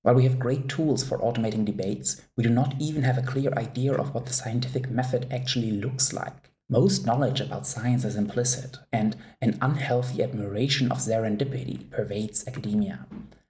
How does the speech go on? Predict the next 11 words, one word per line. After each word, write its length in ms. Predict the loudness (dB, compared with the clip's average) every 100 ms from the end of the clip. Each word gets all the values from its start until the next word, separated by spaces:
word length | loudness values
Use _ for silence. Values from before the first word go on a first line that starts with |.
| _
I 60 | 0
have 160 | 2 2
some 200 | 4 4
ideas 600 | 4 0 2 2 2 0
for 220 | -2 0
automating 540 | 0 2 0 0 -4
parts 360 | -4 -2 0 -2
of 140 | -2
the 80 | -4
research 380 | -2 -2 -4 -8
process, 480 | -2 -2 -2 -8